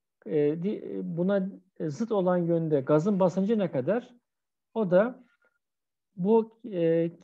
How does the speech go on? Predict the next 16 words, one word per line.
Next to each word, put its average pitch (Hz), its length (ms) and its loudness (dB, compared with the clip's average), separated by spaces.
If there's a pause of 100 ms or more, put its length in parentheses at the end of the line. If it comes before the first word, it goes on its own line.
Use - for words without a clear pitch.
(640)
kesit 180 340 -2
alanı, 156 580 2 (540)
içteki 170 500 -2
boşluğun 156 360 2
kesit 165 340 -4
alanı 147 320 -4
çarpı 151 480 -2
P'ye 170 560 2 (300)
eşit. 156 300 -4 (340)
O 202 100 -6
kesit 214 320 0
alanı 165 320 0
da - 240 -6
pi 190 220 2
r 202 140 2
karedir. 139 440 -2